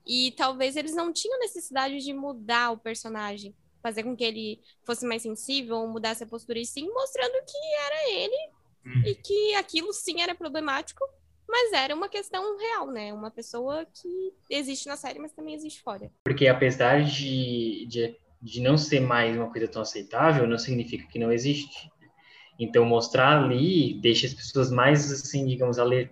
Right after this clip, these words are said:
Speaker 3: alarmadas de que ainda tem esse tipo de comportamento, que tem que ser,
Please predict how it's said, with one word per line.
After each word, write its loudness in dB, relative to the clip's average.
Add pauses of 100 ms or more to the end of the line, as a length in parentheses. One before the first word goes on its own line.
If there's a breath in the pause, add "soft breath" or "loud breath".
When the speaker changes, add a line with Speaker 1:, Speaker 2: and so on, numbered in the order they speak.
Speaker 3:
alarmadas 6
de 0
que 6
ainda 4
tem 4
esse -2
tipo -16
de -12
comportamento, 0
que -20
tem -12
que -20
ser, -4